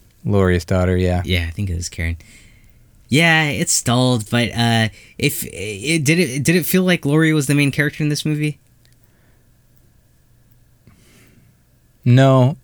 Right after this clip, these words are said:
Speaker 1: I guess it didn't. But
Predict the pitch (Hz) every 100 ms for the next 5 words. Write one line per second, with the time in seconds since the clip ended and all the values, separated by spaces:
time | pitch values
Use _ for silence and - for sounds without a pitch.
0 | _ _ _ _ _ _ _ _ _ _
1 | 110 117 127 - 107 101 90 95 - _
2 | - - - - _ 156 151